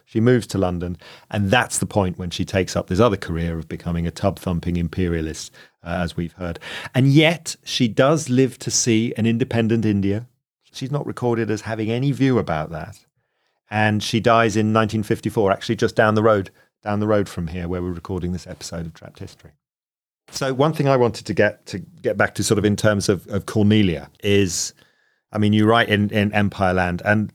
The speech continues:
you know, no word of a lie, when Empire Land came out, I just started up the Trapped History Instagram account, and this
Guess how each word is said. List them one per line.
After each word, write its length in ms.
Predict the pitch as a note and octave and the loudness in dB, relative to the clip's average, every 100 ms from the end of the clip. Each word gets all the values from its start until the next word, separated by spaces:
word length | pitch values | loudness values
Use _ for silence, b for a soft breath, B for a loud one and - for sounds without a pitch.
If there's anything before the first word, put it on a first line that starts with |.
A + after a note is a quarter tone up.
| - | -6
you 100 | A2 | -2
know, 200 | G2+ F#2+ | -2 -2
no 260 | A#2 C3 C#3 | -2 2 4
word 260 | B2 A2+ | 4 2
of 80 | F#2+ | 2
a 40 | G#2 | 2
lie, 480 | G2 F2 E2+ G2 - _ _ _ _ _ | 2 2 0 -4 -8 _ _ _ _ _
when 120 | - A#2 | 0 2
Empire 260 | A2+ G#2+ | 4 2
Land 240 | F#2+ F#2 - | 2 0 -2
came 260 | G2 F2+ | -2 0
out, 480 | F#2 F2+ F2 - - _ - | 0 0 -4 -10 -16 _ -20
I 60 | F#2 | -6
just 200 | - - | -2 0
started 420 | - G2 F#2 G2 | 2 2 2 0
up 160 | F2 - | -2 -2
the 280 | F2+ E2+ D#2+ _ | -2 -2 -2 _
Trapped 240 | G2+ - | -8 -8
History 520 | - - - F2 E2+ E2+ | -8 -10 -4 -4 -2 -4
Instagram 640 | F2+ - F#2 F2 E2 E2 | -6 -6 -6 -6 -6 -10
account, 540 | F2 - F2 E2 - - b b b b - | -12 -6 -6 -6 -10 -20 b b b b -2
and 360 | G2 F#2+ F#2+ - _ _ | 0 2 0 -6 _ _
this 420 | B2 A#2+ - - | 2 2 -2 -4